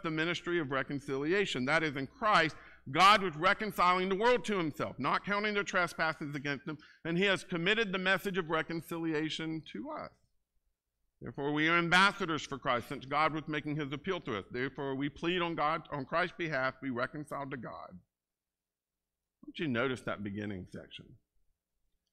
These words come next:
Because I don't know that that actually describes me. We no longer recognize one another from a worldly perspective. Yeah, we do.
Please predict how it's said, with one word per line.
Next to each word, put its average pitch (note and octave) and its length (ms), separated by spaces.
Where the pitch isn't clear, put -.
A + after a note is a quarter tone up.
Because D3+ 200
I A#3 180
don't A#3 260
know F3 240
that D3+ 200
that D3 220
actually C#3 460
describes A2 680
me. C#3+ 380
We G3+ 160
no A3 180
longer F#3+ 500
recognize F#3 800
one F3 180
another E3+ 380
from D#3 220
a C#3 80
worldly D3 440
perspective. E3 800
Yeah, E3 280
we G#2 120
do. D#2+ 320